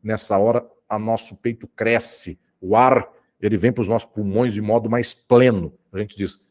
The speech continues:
"Tá vendo? Eu falei, vocês concordaram", e aí nós teremos o gozo de concordar com estes que nos dão energia. Ou seja,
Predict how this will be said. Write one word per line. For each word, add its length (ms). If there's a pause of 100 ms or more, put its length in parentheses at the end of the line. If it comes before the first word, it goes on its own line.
(160)
"Tá 120
vendo? 400
Eu 120
falei, 680 (140)
vocês 160
concordaram", 840
e 60
aí 140
nós 200
teremos 360
o 60
gozo 720 (840)
de 140
concordar 840
com 320
estes 420
que 100
nos 160
dão 120
energia. 560
Ou 80
seja, 440